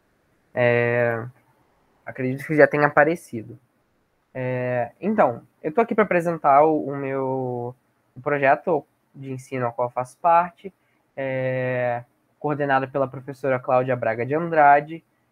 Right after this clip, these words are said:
é, intitulado de Educação Especial, Metodologias Ativas no Estudo das Práticas Inclusivas. Um, um,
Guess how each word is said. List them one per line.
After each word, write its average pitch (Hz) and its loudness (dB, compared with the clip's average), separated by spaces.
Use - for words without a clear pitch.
é, 139 -6
intitulado 160 0
de 147 -6
Educação 156 -6
Especial, 143 -2
Metodologias 147 -4
Ativas 151 -6
no 160 -6
Estudo 175 -6
das 151 0
Práticas 151 -2
Inclusivas. 160 -10
Um, 190 -4
um, 208 -6